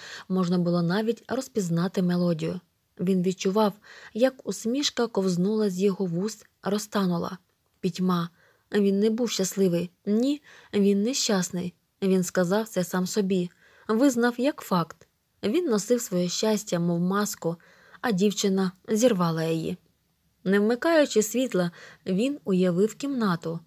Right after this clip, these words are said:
Дружина на ліжку, не вкрита ковдрою і холодна, наче надгробний пам'ятник. Її нерухомі очі втупилися в стелю, ніби прив'язані до неї невидимими сталевими нитками.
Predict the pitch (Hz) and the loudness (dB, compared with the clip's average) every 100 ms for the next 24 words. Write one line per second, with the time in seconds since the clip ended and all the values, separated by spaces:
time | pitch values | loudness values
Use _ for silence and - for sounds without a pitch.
0 | - 180 190 175 233 233 220 220 214 214 | -6 0 2 2 2 2 2 4 2 2
1 | 208 202 - - 233 311 - 190 185 247 | -2 -2 -8 -8 -4 -4 0 0 0 -2
2 | 214 190 180 202 202 180 196 190 220 175 | 0 2 2 0 0 -4 -2 2 2 2
3 | 170 170 - 185 202 214 208 202 202 185 | 0 -4 -4 0 0 0 0 0 0 0
4 | 180 190 240 196 165 170 165 170 - - | 0 0 -2 0 0 -2 -4 -10 -10 -20
5 | - - - 185 190 185 185 175 185 185 | -20 -14 -2 4 6 6 4 4 4 6
6 | 185 240 240 226 - - - - 254 262 | 8 8 6 0 -2 -16 -8 0 0 4
7 | 247 240 277 - 196 175 165 170 - 190 | 4 2 -2 -2 0 0 0 -4 -4 0
8 | 208 262 240 240 - - 339 277 180 180 | 2 6 8 6 2 -4 0 2 4 2
9 | 196 196 170 160 175 170 208 180 175 180 | 2 2 2 0 0 2 4 2 0 -2
10 | 185 165 160 180 180 165 160 - 170 160 | 0 0 0 0 0 0 -2 -2 -2 0
11 | 170 175 170 170 - 165 160 170 | 0 0 2 0 -2 -4 -4 -8